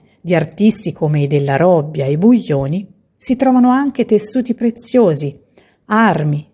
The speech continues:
gioielli, monete, medaglie e sigilli, argenti, ceramiche ed ancora strumenti scientifici, fossili, importanti documenti, incunaboli e cinquecentine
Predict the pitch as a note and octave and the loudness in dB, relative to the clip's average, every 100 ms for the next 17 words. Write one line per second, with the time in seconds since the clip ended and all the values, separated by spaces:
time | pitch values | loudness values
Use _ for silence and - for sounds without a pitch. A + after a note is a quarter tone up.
0 | _ G3 F3 G3 F#3+ D#3+ D3 E3 - _ | _ -2 2 4 4 0 -4 -8 -12 _
1 | _ F#3+ G3 F#3+ G3 D#3 - D3 - _ | _ -2 0 0 0 -2 -4 -8 -10 _
2 | _ _ - G3 F#3 G#3+ C4 A#3+ A#3+ B3 | _ _ -2 0 2 2 2 0 0 0
3 | G#3 F3+ D3 C3+ D#3 - _ _ _ _ | -2 -2 -2 -6 -8 -14 _ _ _ _
4 | - G3 F#3 G3+ A#3 F3 E3 - E3 - | -2 -2 2 2 2 2 -2 -8 -14 -16
5 | _ - G#3 G#3 A#3 B3+ C4 C#4+ - - | _ 0 2 4 2 0 -2 -8 -10 -8
6 | C#4 C4+ C4+ A#3+ F#3 - A3+ A3 B3 B3+ | -4 -2 0 2 0 -2 0 4 4 2
7 | B3+ A3+ - A3 - B3 F3 C3+ - - | -2 -4 0 0 2 -2 -2 -6 -10 -14
8 | - _ _ _ - E3+ F3+ F#3 - D#3+ | -16 _ _ _ -4 0 2 0 -4 -4
9 | C#3+ - - _ _ A#3 A3+ B3 - C4+ | -4 -6 -14 _ _ 2 4 0 0 0
10 | C4+ B3+ A3 A3 G#3+ A#3+ G#3+ E3 - D#3 | 0 0 -2 0 2 2 2 -2 -6 -12
11 | C#3+ _ _ _ - A#3+ A3+ A#3+ A3+ B3 | -12 _ _ _ 2 4 4 4 4 4
12 | D4 C4 B3+ A#3 A#3+ A3+ A3+ - G#3+ G3+ | 0 0 2 2 2 2 0 0 -2 -2
13 | - D3+ C#3 C#3+ | -8 -10 -8 -8